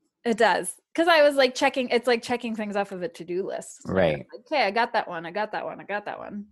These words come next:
Speaker 2: Right.
Speaker 1: Um, according to First Nation Drum, so I also tried to find, like, Native news
Speaker 2: Uh-huh.
Speaker 1: instead of relying on the Canadian government, which I
Speaker 2: Right.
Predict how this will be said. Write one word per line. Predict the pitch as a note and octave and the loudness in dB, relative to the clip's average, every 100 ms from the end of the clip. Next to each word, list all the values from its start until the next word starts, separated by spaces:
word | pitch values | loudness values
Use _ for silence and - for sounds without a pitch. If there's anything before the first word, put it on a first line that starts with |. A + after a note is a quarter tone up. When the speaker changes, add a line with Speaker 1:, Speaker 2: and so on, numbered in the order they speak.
| _ | _
Speaker 2:
Right. | - C2+ G1+ _ _ _ _ _ - | -2 -2 -2 _ _ _ _ _ 0
Speaker 1:
Um, | G#3+ G#3 F#3+ F#3+ G#3+ A#3+ _ _ _ | 2 2 0 -2 -8 -10 _ _ _
according | B3+ D#4 D#4+ F#4 | -2 2 2 0
to | F#4+ F4 | -4 -2
First | A#3+ C4 - | 0 0 -2
Nation | G#3+ A3+ A#3+ | -6 -4 -8
Drum, | G#3+ G#3 E3 G#3+ - | -2 2 2 0 -4
so | B3+ | 2
I | A#3+ - | 2 2
also | A#3+ B3+ E4 | -2 -2 -10
tried | - C4 | -6 -6
to | A#3 | -6
find, | G3+ G3+ F#3+ F#3+ F#3 - _ | -4 -2 -2 -4 -12 -18 _
like, | G3+ F3+ | -6 -6
Native | F3+ F3+ F#3 F3+ F#3 G3+ - _ _ F#3+ | -4 -4 0 0 -2 -6 -16 _ _ -14
news | F3+ F3+ G#3+ F4 G4 - - - | -6 0 2 2 2 -2 -14 -6
Speaker 2:
Uh-huh. | C3 F3 | 2 2
Speaker 1:
instead | A3 G#3 G3+ | 2 0 0
of | F#3+ F3+ | -2 -2
relying | F#3 F3+ F3+ F#3 F#3 | -2 2 2 0 -4
on | F3+ | -8
the | F3 F3 - | -10 -12 -14
Canadian | G3+ F#3+ F3 F3+ F#3 | -10 -8 -6 -8 -6
government, | E3+ E3+ F#3+ C4 C4+ | -6 -4 -4 -6 -6
which | F#3+ F#3 | -10 -10
I | F3 | 0
Speaker 2:
Right. | A#2 F#2+ - - | 2 2 -2 -16